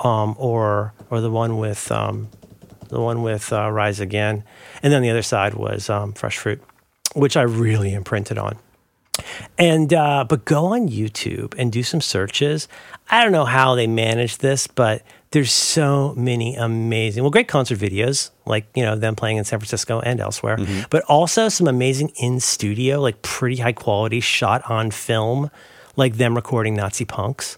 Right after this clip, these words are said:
Speaker 1: like, in the studio.
Speaker 2: Mm-hmm.
Speaker 1: And if you enjoy them, oh my God. Uh, uh, yeah, yeah. I, I said this on, on the internet a few, uh, months ago, but the amazing thing about watching those old videos, if you've never seen Dead Kennedys, because th-, it's like, it's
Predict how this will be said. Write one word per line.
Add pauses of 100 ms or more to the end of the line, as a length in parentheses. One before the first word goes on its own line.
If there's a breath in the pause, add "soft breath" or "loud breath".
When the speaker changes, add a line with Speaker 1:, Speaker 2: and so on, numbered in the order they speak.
Speaker 1:
like,
in
the
studio.
Speaker 2:
Mm-hmm. (240)
Speaker 1:
And
if
you
enjoy
them, (280 loud breath)
oh
my
God. (880)
Uh,
uh, (180)
yeah,
yeah.
I,
I
said
this
on,
on
the
internet
a
few,
uh,
months
ago,
but (280 loud breath)
the
amazing
thing
about
watching
those
old
videos,
if
you've
never
seen
Dead
Kennedys, (380 loud breath)
because
th-,
it's
like, (380 soft breath)
it's